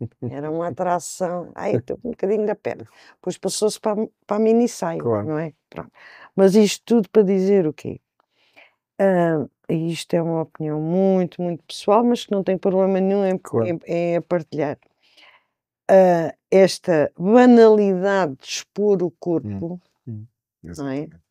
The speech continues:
Speaker 1: Ac-, acaba literalmente com um mistério. Eu acho que uma das coisas mais interessantes numa relação entre um homem e uma mulher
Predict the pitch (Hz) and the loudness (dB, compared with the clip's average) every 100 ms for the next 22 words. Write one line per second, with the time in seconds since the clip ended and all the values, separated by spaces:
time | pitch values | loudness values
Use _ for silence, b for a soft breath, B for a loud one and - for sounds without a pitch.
0 | _ _ _ _ - 190 - - - 180 | _ _ _ _ -4 -4 -4 -20 -8 -6
1 | - - 208 165 170 190 226 _ _ 180 | -6 0 2 2 2 -2 -2 _ _ -2
2 | 202 202 202 175 175 185 190 202 - 190 | -2 -2 -4 -4 -2 -2 -2 -4 -6 -8
3 | 190 202 202 202 - - 202 160 147 147 | -6 -4 -4 -6 -8 -10 -8 -8 -10 -18
4 | _ _ _ _ _ b b b 175 180 | _ _ _ _ _ b b b -6 -2
5 | 214 262 - - 226 220 185 185 - 143 | -2 -4 -6 -2 0 0 -2 -6 -8 -8
6 | 139 156 165 185 185 170 190 214 - - | -6 -6 -6 -6 -4 -4 -2 -2 -4 -12
7 | - 175 151 143 - - - _ _ _ | -8 -6 -6 -8 -14 -16 -18 _ _ _
8 | b b b b 190 202 196 185 180 - | b b b b -2 0 0 0 -2 -2
9 | - 160 151 156 175 - 185 175 151 143 | -8 -8 -6 -6 -8 -8 -8 -6 -6 -6
10 | 156 170 190 190 190 165 165 165 147 131 | -6 -4 -4 -2 -4 -6 -8 -8 -6 -6
11 | 139 | -8